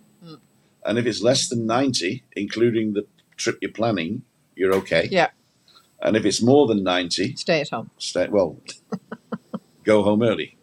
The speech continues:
Speaker 1: Yeah, go home early. Or,
Speaker 2: Go home.
Speaker 1: uh, yeah.
Speaker 2: Uh,
Speaker 1: Because there
Speaker 2: or
Speaker 1: could be
Speaker 2: move, or
Speaker 1: consequences.
Speaker 2: move your pl-, move your thing later. Move your
Speaker 1: Yeah.
Speaker 2: trip later.
Speaker 1: Exactly. So that you're into the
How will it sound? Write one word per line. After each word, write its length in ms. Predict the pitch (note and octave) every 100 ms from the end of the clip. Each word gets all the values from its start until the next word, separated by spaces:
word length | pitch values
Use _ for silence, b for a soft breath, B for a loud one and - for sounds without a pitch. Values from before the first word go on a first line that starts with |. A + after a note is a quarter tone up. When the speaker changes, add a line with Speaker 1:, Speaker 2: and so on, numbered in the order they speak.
| _
Speaker 1:
Yeah, 200 | G3 D#3+
go 220 | - F#3
home 220 | F3 F3 E3+
early. 260 | D#3 C3+
Or, 100 | C3+
Speaker 2:
Go 40 | D#3+
home. 80 | -
Speaker 1:
uh, 80 | E3+ -
yeah. 200 | D3+ D3 _ _ _ - _ _ _ _ _ -
Speaker 2:
Uh, 80 | G3
Speaker 1:
Because 260 | G3 G3
there 100 | -
Speaker 2:
or 340 | D#3+ C#3 B2+ -
Speaker 1:
could 100 | -
be 80 | C3+
Speaker 2:
move, 240 | D#3 D3+ C3
or 120 | D3
Speaker 1:
consequences. 140 | C#3+ E3+ F3+
Speaker 2:
move 60 | B2+
your 100 | C3+
pl-, 260 | - C#3 -
move 320 | C3 E3 D3+
your 100 | C3
thing 200 | C#3 C3
later. 380 | B2+ F3 - - _ _ _ -
Move 240 | A2+ C#3+ A#2
your 100 | C3+
Speaker 1:
Yeah. 120 | F#3
Speaker 2:
trip 160 | B2+
later. 320 | A2 C#3 B2+ - -
Speaker 1:
Exactly. 440 | - D#3+ - G3+
So 180 | F#3+ G#3+
that 180 | G3+ F#3+
you're 120 | G3+
into 180 | F#3+ -
the 280 | F#3 E3